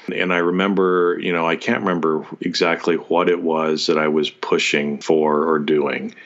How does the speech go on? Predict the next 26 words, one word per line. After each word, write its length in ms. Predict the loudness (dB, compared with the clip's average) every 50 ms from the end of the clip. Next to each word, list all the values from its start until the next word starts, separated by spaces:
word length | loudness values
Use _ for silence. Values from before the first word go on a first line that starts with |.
| -20 -20 -16 -6 -4
but 500 | -2 0 2 2 2 2 2 0 -2 -4 -6 -4
the 60 | -2
controller 540 | 0 0 0 0 2 2 4 4 4 2 2
of 100 | 0 0
our 100 | 0 0
organization 1000 | 0 0 0 0 -2 -2 -2 -2 0 0 0 -2 -2 -2 -2 -2 -4 -6 -8 -10 _ _ _ -6
pulled 200 | -2 0 0 0
me 80 | 2 0
aside 500 | 0 0 0 0 0 0 0 0 0 -2
and 120 | -2 -2 -2
said, 480 | 0 0 0 0 0 0 -2 -2 -4 -10 -12 -20 -20 -20 -20 -20 -20 -20 -20 -18 _
"You 120 | -2 0 2
know, 120 | 2 2 0
Jason, 480 | 2 2 2 2 2 0 0 0 0
you're 140 | 0 0 -2
very 460 | -2 0 0 2 2 4 2 2 0
good 320 | 0 0 0 0 2 2 0
at 140 | -2 -4 -2
getting 340 | -2 0 0 0 -2 -2 -2
what 260 | -2 -2 -2 -2 -4
you 100 | -2 -2
want 680 | -4 -2 -2 -2 -2 -2 -2 -2 -2 -2 -4 -4 -4 -8 _ _ _ -20 -20 -20 -20 _ -20 _ _ -2
and 180 | 0 0 0 2
getting 320 | 0 2 2 2 0 -2
things 420 | -4 -4 -4 -2 -2 -4 -4 -6 -8
done, 800 | -6 -2 0 0 2 2 0 0 -2 -4 -6 -8 -10 -12 -14